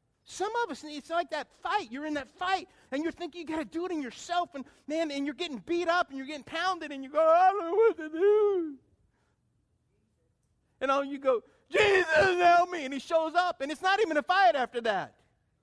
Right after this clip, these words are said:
It's two-hit fight. He hits the devil, and the devil hits the ground. That's it. It's gone. There's no competition.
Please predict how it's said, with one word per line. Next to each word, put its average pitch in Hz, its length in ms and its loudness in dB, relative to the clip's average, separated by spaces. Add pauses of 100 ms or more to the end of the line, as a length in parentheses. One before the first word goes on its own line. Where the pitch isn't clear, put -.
(440)
It's - 180 -6
two-hit 359 460 0
fight. 370 340 2 (480)
He 349 160 0
hits 339 140 -2
the 330 80 -4
devil, 339 320 0
and 339 100 -10
the 285 60 -8
devil 330 240 0
hits 302 140 -6
the 320 80 -14
ground. 330 400 -2
That's 302 120 -2
it. 359 220 -4
It's 262 60 -16
gone. 320 440 -4 (640)
There's 320 140 -8
no 349 120 0
competition. 320 760 -4